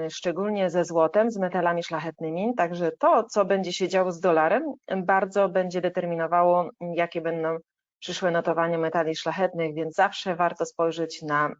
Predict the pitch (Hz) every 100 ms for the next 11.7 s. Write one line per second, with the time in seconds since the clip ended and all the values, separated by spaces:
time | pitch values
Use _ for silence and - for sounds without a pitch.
0 | _ 170 165 156 156 165 151 143 - -
1 | _ _ _ _ _ 196 202 254 254 233
2 | 214 202 190 180 175 175 208 220 185 -
3 | 170 156 - - 160 147 170 160 165 220
4 | 294 _ _ _ _ - 240 247 196 190
5 | 190 202 170 160 170 170 165 185 175 170
6 | 170 170 - - 165 165 170 165 170 185
7 | 185 170 160 156 - - 180 180 165 165
8 | 190 - 190 185 170 165 160 156 160 175
9 | 160 165 165 160 156 160 - 151 180 185
10 | 208 262 - _ _ _ _ _ 190 202
11 | 208 - 185 185 180 175 175